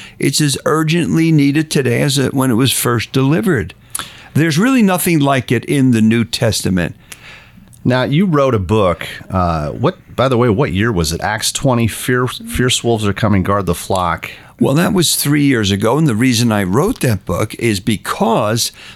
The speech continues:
Speaker 1: there was really nothing else from a full expository, uh, angle,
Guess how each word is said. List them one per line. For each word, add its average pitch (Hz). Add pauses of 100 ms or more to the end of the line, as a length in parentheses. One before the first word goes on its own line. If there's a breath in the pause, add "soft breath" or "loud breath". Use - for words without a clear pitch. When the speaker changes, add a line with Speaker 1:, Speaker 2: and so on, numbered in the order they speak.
Speaker 1:
there 185
was 190
really 143
nothing 139
else 117
from 117
a 107
full 151 (200 loud breath)
expository, 127 (380 loud breath)
uh, 107
angle, 117